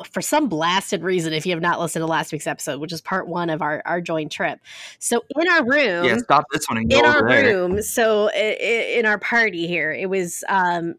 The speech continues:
Speaker 1: so it was Brady and I, and then also Disney, at Disneyland for One. So my friend Brienne, we work together. Um, and Brienne and I love Crazy Rich Asians, and I, I, we both probably watch it, like, at least once a week. I love it so much.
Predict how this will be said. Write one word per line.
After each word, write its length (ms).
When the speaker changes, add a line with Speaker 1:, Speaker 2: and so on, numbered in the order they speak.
Speaker 1:
so 260
it 40
was 100
Brady 260
and 100
I, 260
and 220
then 120
also 560
Disney, 360
at 200
Disneyland 320
for 100
One. 240
So 160
my 140
friend 200
Brienne, 320
we 100
work 140
together. 320
Um, 460
and 160
Brienne 300
and 100
I 180
love 920
Crazy 340
Rich 200
Asians, 400
and 100
I, 280
I, 160
we 200
both 400
probably 280
watch 340
it, 140
like, 200
at 120
least 340
once 220
a 40
week. 220
I 80
love 200
it 80
so 180
much. 260